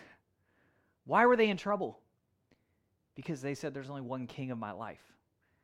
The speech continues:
and that king is Jesus." That king's not a politician. That king's not a rock star. That king is not me and my goals and desires.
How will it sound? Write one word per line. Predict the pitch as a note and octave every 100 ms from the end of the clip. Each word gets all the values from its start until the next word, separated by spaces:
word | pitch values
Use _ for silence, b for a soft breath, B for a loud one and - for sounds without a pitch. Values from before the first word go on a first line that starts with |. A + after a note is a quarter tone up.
| _ _ _
and | A#2
that | C3 -
king | - D#3+ B2 G#2 - _ _ _ _ _ -
is | A2
Jesus." | A2 B2 D2+ - - _ _ _ _ _ _ _ _ _ _ _ _ _
That | -
king's | - D#3+ C3
not | C#3 B2+
a |
politician. | - B2 G#2+ - C3 - F#2 - _ _ _ _ _ _ _ -
That | -
king's | D3+ C#3 B2+
not | B2+ B2+
a |
rock | A#2 B2+ B2 -
star. | - E2+ - _ _ _ _ _ _ _ _ _ _ -
That | C3 C3
king | E3 C#3+
is | C3 G#2+
not | A#2+ A#2 -
me | A#2 A#2+ D3+ C#3+ G2 - - _ _ _ _ _ _ _
and | A#2+
my | A#2 B2+ B2+
goals | A2+ G2+ G#2
and | G2
desires. | G2 G2 F2+ C#2+ -